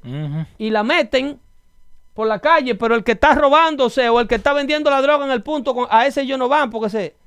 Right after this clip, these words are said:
Speaker 1: Sí.
Speaker 2: le dan una hora en el día para venderla.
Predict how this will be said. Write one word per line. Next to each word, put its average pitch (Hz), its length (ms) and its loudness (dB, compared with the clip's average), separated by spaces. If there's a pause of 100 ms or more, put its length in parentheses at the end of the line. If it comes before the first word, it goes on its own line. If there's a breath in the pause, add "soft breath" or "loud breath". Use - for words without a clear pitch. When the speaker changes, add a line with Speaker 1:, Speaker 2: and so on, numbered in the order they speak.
(460)
Speaker 1:
Sí. 147 100 -12 (120)
Speaker 2:
le 214 80 2
dan 269 180 4
una 269 220 2
hora 269 160 2
en 254 60 -2
el 240 100 0
día 262 260 0
para 226 140 0
venderla. 226 480 0